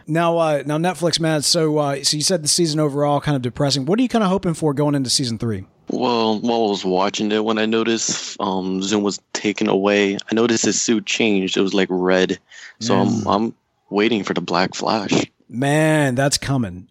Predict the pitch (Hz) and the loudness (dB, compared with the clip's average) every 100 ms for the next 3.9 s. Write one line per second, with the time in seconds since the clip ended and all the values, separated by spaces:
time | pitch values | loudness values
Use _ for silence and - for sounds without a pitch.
0 | - 156 160 170 165 156 160 147 165 147 | -4 0 0 2 2 2 0 0 -2 0
1 | 143 151 170 147 151 165 160 - 143 139 | 0 2 0 0 -2 0 -2 -2 -2 -2
2 | - 127 123 117 117 - 123 117 110 104 | -4 -4 -4 -2 -4 -4 -4 -2 -2 -4
3 | 104 117 123 107 104 113 113 123 113 | -6 -4 -2 -2 0 -2 0 0 -2